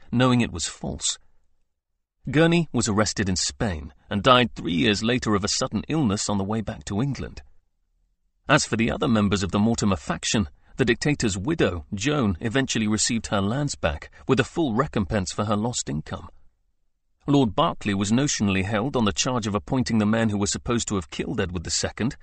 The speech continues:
but he was neither incarcerated nor deprived of his lands or revenues.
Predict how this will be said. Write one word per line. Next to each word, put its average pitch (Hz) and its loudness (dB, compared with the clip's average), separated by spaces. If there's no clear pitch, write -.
but 123 -4
he 127 4
was 117 0
neither 110 0
incarcerated 151 -4
nor 107 2
deprived 110 0
of 95 -2
his 101 -4
lands 127 -2
or 113 -2
revenues. 92 -4